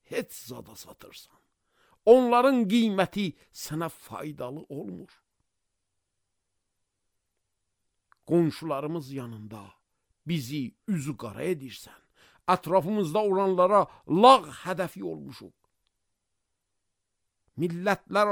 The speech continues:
arasında məsəl olmuşuq. Bizi tayfaların gülüş hədəfi edirsən.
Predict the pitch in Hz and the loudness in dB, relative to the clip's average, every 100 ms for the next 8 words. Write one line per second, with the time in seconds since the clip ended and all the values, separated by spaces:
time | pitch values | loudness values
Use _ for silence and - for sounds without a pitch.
0 | 190 180 - 175 151 127 147 165 131 151 | 2 0 -6 -8 -8 -6 -6 -8 -8 -6
1 | - - 151 208 196 170 160 - 156 - | -6 -6 -6 -2 -2 -2 -6 -6 -6 -8
2 | - - 185 160 226 - - _ - 151 | -18 -4 -2 0 0 0 -6 _ -12 -10
3 | 147 - 147 139 123 156 120 92 151 202 | -10 -8 -8 -6 -6 -8 -10 -10 -2 0
4 | 240 - - 131 120 - - - - - | 0 -4 -12 -8 -8 -10 -14 -14 -16 -20
5 | - - | -20 -20